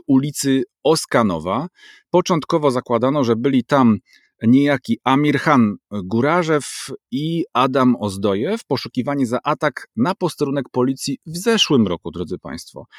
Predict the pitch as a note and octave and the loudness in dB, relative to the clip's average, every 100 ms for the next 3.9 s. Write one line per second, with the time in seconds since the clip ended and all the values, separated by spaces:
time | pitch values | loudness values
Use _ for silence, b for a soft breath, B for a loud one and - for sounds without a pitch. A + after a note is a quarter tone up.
0 | B B - A2 B2+ C3 A#2+ A#2+ _ _ | B B -4 0 2 2 0 -2 _ _
1 | G#2 G2 G#2 - G#2 G2+ G#2 G#2+ A2 - | -8 -4 -4 -4 -4 -2 0 0 0 -2
2 | - A2+ G#2+ A2 A2 - _ _ - G2+ | -4 -2 2 0 0 -6 _ _ -10 -8
3 | F#2+ - A#2+ A#2 A2+ G#2+ - G#2 G2+ | -4 2 2 4 2 0 0 -2 -2